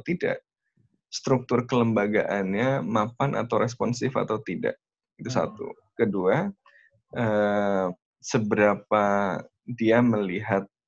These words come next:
Speaker 1: eh, covid ini, pandemi ini sebagai ancaman, gitu ya. Eh, dan ini dipengaruhi oleh banyak hal. Jadi, eh, saya memisahkan jawaban tadi menjadi dua hal ya. Pertama, eh,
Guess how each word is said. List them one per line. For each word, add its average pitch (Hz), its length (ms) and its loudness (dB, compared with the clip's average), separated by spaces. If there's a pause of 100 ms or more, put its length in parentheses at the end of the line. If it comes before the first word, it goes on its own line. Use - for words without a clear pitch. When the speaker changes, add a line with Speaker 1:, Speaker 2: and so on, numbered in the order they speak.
(220)
Speaker 1:
eh, 82 320 -6
covid 113 400 -2
ini, 80 160 -6
pandemi 101 480 0
ini 101 160 -2
sebagai 95 880 -2 (720)
ancaman, 95 600 -2 (260)
gitu - 160 -14
ya. 127 100 -14 (440)
Eh, 90 420 -6
dan 104 160 2
ini 113 160 2
dipengaruhi 98 420 0
oleh 90 140 -2
banyak 82 320 -6
hal. 82 400 -8 (1040)
Jadi, 107 560 0 (240)
eh, 98 760 2 (1040)
saya 113 240 2
memisahkan 117 600 4
jawaban 98 400 4
tadi 92 160 -2
menjadi 92 320 -4
dua 73 240 -4
hal - 160 -8
ya. - 80 -10
Pertama, 110 640 2 (580)
eh, 98 500 0